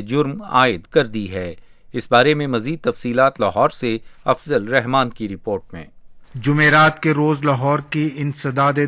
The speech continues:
Speaker 2: دہشت گردی کی ایک عدالت نے لاہور سے ساٹھ کلومیٹر دور کوٹ رادھا کشن کے قصبے میں گزشتہ برس نومبر میں ایک مسیحی جوڑے کو اینٹیں مار مار کر قتل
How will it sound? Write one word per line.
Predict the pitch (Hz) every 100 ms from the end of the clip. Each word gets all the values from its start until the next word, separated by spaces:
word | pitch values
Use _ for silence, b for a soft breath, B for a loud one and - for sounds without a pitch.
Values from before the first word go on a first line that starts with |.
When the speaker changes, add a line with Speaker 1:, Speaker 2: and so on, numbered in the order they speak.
| 135
Speaker 2:
دہشت | 131 - 131 127
گردی | 127 131 139
کی | 135
ایک | 143 135 135
عدالت | 131 131 143 143 139
نے | 139 143 B B B
لاہور | 123 120 131 139
سے | 135 143
ساٹھ | 127 - 143 143 147
کلومیٹر | 147 139 139 139 139 135
دور | 123 135 135 135
کوٹ | - 139 135 127
رادھا | 120 127 135
کشن | 127 127 131 123
کے | 135
قصبے | - 120 - 139
میں | 139 131 131 B B B 127
گزشتہ | 131 143 - 139
برس | 127 127 123
نومبر | 127 127 131 127 131
میں | 131 139
ایک | 131 131 131
مسیحی | 123 113 147 131 135
جوڑے | 117 123 131
کو | 123 127 127 B B B -
اینٹیں | 151 139 139
مار | 127 123 123
مار | 123 123 123
کر | - 123
قتل | - 135 -